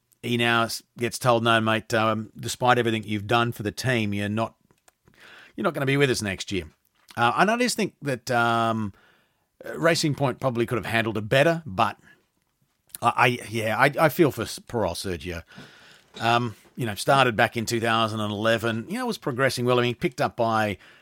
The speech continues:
McLaren in two thousand and thirteen and had a year there, didn't go particularly well.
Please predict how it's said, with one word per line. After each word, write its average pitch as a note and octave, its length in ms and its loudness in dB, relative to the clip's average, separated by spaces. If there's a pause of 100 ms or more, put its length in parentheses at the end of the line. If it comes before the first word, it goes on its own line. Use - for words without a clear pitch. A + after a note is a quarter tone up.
(140)
McLaren A#2+ 400 2
in A2 60 -4
two B2+ 160 -2
thousand A2+ 320 0
and G#2+ 100 -8
thirteen B2 640 2
and A2 640 -4
had A2 240 -4
a A2+ 40 0
year A#2+ 240 2
there, A2 180 0
didn't A2+ 220 -4
go G#2+ 200 0
particularly A2 540 -6
well. A#2 400 4